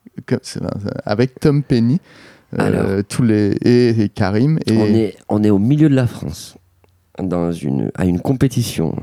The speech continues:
Speaker 2: Karim et moi, enfin, une sorte de Coupe d'Europe, mais il y a personne. Il y a personne, euh, il y a Tom Penny et nous. Donc, euh, bon, on passe le week-end avec Tom et tout, euh, et Tom, il nous dit, euh, «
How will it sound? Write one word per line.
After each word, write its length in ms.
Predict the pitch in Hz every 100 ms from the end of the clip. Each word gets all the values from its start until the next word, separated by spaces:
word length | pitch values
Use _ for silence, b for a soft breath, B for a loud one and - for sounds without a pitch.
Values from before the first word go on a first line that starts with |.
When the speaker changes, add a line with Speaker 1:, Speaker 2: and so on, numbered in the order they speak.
| - -
Speaker 2:
Karim 280 | - 92 95
et 80 | 87
moi, 360 | 92 101 131 - - 82 - _ _ _ _ -
enfin, 180 | - 76
une 300 | 50 - -
sorte 260 | - 98 90
de 120 | 85
Coupe 340 | - - 139
d'Europe, 340 | 135 123 131 -
mais 120 | -
il 40 | 85
y 40 |
a 40 | 85
personne. 500 | - 113 - - 87 B B B B 139 B B B B B B _
Il 40 | 95
y 40 |
a 60 | -
personne, 600 | 147 - - 135 175 156 - _ 98
euh, 300 | 98 95 - - -
il 40 |
y 40 |
a 40 | 95
Tom 200 | 160 151
Penny 380 | 143 123 160 - _ -
et 80 |
nous. 160 | 131 104 - B B B B -
Donc, 180 | - -
euh, 560 | 95 92 95 92 92 87
bon, 220 | - -
on 220 | - 55
passe 220 | 58 85 -
le 80 |
week-end 280 | 90 95 101
avec 220 | 90 90
Tom 300 | - 151 160
et 100 | 95
tout, 360 | - 160 170 156
euh, 560 | 110 104 101 98 98 90
et 40 |
Tom, 340 | - 151 160
il 220 | 127 117 113
nous 60 |
dit, 260 | 107 131 127
euh, « 160 | -